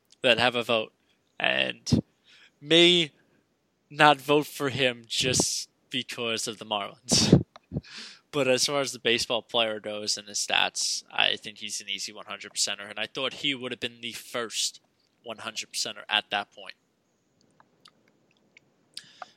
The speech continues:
M L B also released the top one hundred prospects. Uh, Vlad Guerrero Junior getting number one for the Toronto Blue Jays.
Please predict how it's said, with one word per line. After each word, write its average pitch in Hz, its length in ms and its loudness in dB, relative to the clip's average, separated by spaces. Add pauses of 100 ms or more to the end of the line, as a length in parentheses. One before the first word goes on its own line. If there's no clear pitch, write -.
(200)
M 160 120 -2
L 170 60 -8
B 170 160 2
also 170 280 2
released 156 520 -2
the 147 120 -6
top - 320 2
one 147 100 -6
hundred 131 280 -8
prospects. - 680 2 (840)
Uh, - 60 -18 (200)
Vlad 139 280 6
Guerrero 147 340 2
Junior 147 420 -4 (140)
getting 135 380 0
number 139 280 -8
one 135 380 -2
for 131 160 -10
the 127 80 -10
Toronto 135 480 -4
Blue 143 260 -8
Jays. 120 500 0